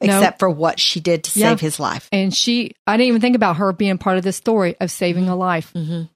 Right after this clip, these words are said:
Speaker 1: So she is
Speaker 2: Mm-hmm.
Speaker 1: a part of this story. Very much.
Speaker 2: She was pro-life.
Speaker 1: Yeah, she was very pro-life, and she had compassion.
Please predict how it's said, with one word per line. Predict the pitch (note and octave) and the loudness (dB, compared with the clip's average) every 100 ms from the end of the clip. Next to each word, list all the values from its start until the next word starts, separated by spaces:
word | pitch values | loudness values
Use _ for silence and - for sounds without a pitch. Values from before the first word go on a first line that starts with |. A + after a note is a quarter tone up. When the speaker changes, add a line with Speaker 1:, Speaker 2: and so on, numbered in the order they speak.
| - | -4
Speaker 1:
So | G3+ F#3 | 0 0
she | - F3+ | 2 2
is | G#3+ | 2
Speaker 2:
Mm-hmm. | |
Speaker 1:
a | |
part | G#3+ F#3 | 2 0
of | F3 | 0
this | F3 | -2
story. | - F3+ | -2 -2
Very | F3+ A3 | 0 2
much. | A3 A3+ | 4 4
Speaker 2:
She | |
was | C4+ - | 4 0
pro-life. | - G#3+ G#3 A3 G3 - | 0 2 2 2 0 -2
Speaker 1:
Yeah, | G#3+ G3+ | -2 0
she | A#3 | 0
was | G3 | 0
very | F#3+ G#3+ C4 | 2 2 2
pro-life, | G#3+ F#3 F#3 E3 E3+ - | 0 0 0 0 -4 -4
and | F#3+ | -4
she | - G3+ | 0 2
had | F#3+ F#3 F#3 | 2 0 -2
compassion. | G#3 - F#3 A3 - E3+ | -2 0 -2 -2 -4 -8